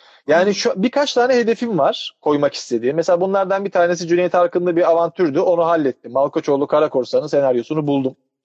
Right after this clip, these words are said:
Speaker 2: Hı hı.
Speaker 1: Ee, ama mesela bir tane atıyorum bir Battal Gazi senaryosu bulmak istiyorum. Çok yaklaştım sonra bulamadım. Natuk Baytan'ın yaptığı filmlerden falan. Ee,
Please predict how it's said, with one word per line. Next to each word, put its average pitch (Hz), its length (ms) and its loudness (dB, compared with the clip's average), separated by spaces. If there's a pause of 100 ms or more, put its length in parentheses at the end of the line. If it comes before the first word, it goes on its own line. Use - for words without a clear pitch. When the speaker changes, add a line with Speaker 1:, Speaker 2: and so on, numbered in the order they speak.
(220)
Speaker 2:
Hı 123 60 -10
hı. 110 540 -8
Speaker 1:
Ee, 120 800 2 (160)
ama 214 160 0
mesela 240 260 2
bir 240 60 0
tane 233 300 -2
atıyorum 226 400 0
bir 202 120 -2
Battal 190 360 2
Gazi 202 240 0
senaryosu 160 640 0
bulmak 131 260 0
istiyorum. 117 460 -6
Çok 190 220 -2
yaklaştım 185 520 -2
sonra 175 440 2
bulamadım. 143 480 0 (120)
Natuk 143 320 -4
Baytan'ın 139 420 0 (340)
yaptığı 131 340 -2
filmlerden 117 540 -2
falan. 180 300 -4 (640)
Ee, 147 180 2